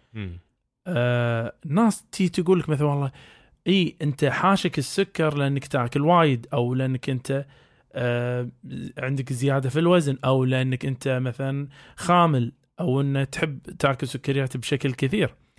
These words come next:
Speaker 2: هني نقول هذه عوامل خطورة، نعم،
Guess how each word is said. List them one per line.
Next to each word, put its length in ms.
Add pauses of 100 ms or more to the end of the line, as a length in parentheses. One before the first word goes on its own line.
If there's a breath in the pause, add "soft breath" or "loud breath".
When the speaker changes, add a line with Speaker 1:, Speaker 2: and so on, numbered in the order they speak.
(380 loud breath)
Speaker 2:
هني 180
نقول 260 (260 soft breath)
هذه 240
عوامل 340
خطورة، 480
نعم، 360